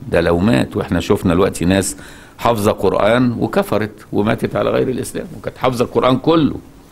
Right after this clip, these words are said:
كانت تقف في المحاريب إمام تصلي بالناس، وتصعد المنابر تخطب فيهم الجمعة،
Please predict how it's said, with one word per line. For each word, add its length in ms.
كانت 180
تقف 220
في 80
المحاريب 440
إمام 440
تصلي 460
بالناس، 540
وتصعد 500
المنابر 460
تخطب 340
فيهم 260
الجمعة، 400